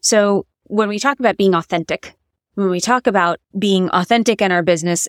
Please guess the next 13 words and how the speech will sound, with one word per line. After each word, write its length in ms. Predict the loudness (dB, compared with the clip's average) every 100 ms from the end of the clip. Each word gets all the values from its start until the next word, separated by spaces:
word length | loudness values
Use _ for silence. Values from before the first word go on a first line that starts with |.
| -6
living 400 | -2 0 2 0
true 220 | 0 -2
to 80 | 0
ourselves, 880 | 0 0 -2 -2 0 -2 -2 -4 -6 _
<clears throat> 180 | -6 -4
having 300 | 0 0 2
a 40 | 2
message 420 | 0 0 -2 -2
that 160 | -4 0
resonates 540 | 2 2 2 0 -4
with 100 | -6
other 220 | -4 -4
people 540 | -2 -2 2 0 0